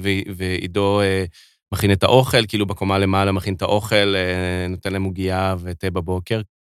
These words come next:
אבל דווקא בחוויות, אז אנחנו כן דואגים שהחוויות יהיו משותפות. ככה באמת אנחנו לא,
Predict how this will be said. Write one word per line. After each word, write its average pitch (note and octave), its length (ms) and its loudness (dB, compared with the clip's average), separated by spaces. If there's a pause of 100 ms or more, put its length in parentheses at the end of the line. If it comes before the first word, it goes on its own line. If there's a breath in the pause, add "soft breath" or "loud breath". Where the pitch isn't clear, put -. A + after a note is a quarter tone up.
(260)
אבל A2 100 2
דווקא B2+ 280 4
בחוויות, C3+ 580 2
אז B2+ 80 -2
אנחנו A#2 200 -2
כן B2 180 0
דואגים A#2+ 260 2
שהחוויות G#2+ 500 0
יהיו G#2 140 0
משותפות. F2+ 640 -4 (920)
ככה A#2 180 0
באמת A2+ 300 0
אנחנו A#2+ 280 -2
לא, A#2 680 4